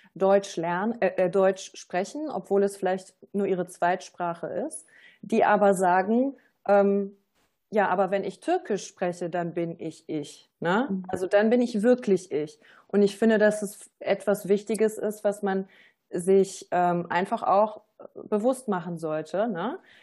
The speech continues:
Speaker 1: Ähm, ja, dass es nicht selbstverständlich ist, äh,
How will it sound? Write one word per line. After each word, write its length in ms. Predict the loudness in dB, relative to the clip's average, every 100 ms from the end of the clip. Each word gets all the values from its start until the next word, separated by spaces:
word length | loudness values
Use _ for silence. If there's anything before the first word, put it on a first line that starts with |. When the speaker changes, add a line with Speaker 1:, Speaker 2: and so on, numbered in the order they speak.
| _ 2
Speaker 1:
Ähm, 560 | 6 6 6 4 -2 -14 -20 _ _ _ _
ja, 220 | 4 4
dass 240 | 6 4 2
es 140 | 0
nicht 340 | 2 0 0 2
selbstverständlich 840 | 2 2 -8 -2 -2 -2 -4 -6
ist, 340 | -4 -4 -6 _ _ _ _ -6
äh, 360 | -2 0 0